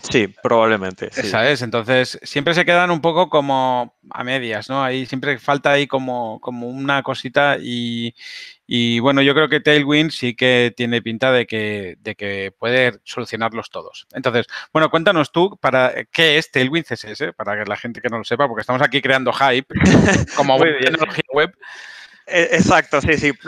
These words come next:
Speaker 1: Primero es el hype, luego ya veremos, luego n-, igual ni funciona, ¿sabes?
Speaker 2: <laughs>
Speaker 1: Estamos aquí. No, a ver, eh,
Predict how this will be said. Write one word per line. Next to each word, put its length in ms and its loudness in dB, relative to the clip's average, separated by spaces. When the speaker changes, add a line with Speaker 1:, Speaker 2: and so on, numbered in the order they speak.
Speaker 1:
Primero 240 4
es 80 0
el 100 4
hype, 360 0
luego 180 2
ya 140 6
veremos, 400 0
luego 240 0
n-, 240 -12
igual 240 2
ni 80 -4
funciona, 480 -2
¿sabes? 340 -2
Speaker 2:
<laughs> 300 -4
Speaker 1:
Estamos 240 2
aquí. 180 -2
No, 200 0
a 80 6
ver, 200 2
eh, 440 0